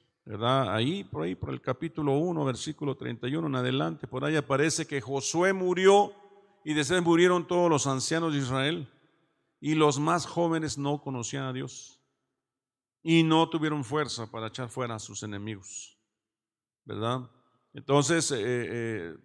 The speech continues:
nosotros necesitamos pasar bien la estafeta. Yo soy de la generación que ya va para afuera, ¿verdad?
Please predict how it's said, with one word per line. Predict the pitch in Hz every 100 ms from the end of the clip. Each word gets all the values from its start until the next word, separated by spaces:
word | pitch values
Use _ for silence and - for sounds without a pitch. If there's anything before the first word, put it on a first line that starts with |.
| _ 135 131
nosotros | 123 123 147 170
necesitamos | 151 143 151 156 156
pasar | 127 147 139
bien | 143 185 175
la | 107
estafeta. | 98 107 - 170 165 87 - _ _ _ _
Yo | - 127
soy | 165 180
de | 170
la | 131
generación | 131 131 117 110 156 156
que | 139
ya | 131 127
va | 139
para | 131 113
afuera, | 101 151 185 151 98 - - _ _ _ _ _ _ _ _
¿verdad? | 107 107 123 156